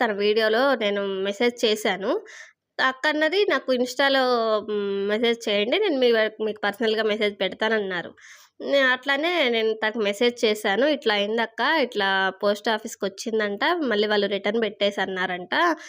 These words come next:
మరి ఇట్లా, మ్, మ్, త్రీ టైమ్స్ అయిపోతే ఇంక అవ్వదంట కదా, ఇట్లా ఛానల్ వదిలేసుకోవాలంట కదా" అని చెప్పేసి అన్నాను.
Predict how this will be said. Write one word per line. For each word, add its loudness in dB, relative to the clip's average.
మరి 4
ఇట్లా, 2
మ్, -2
మ్, -2
త్రీ 2
టైమ్స్ 0
అయిపోతే 0
ఇంక -2
అవ్వదంట 0
కదా, 2
ఇట్లా 0
ఛానల్ 0
వదిలేసుకోవాలంట -2
కదా" -2
అని 0
చెప్పేసి -4
అన్నాను. 2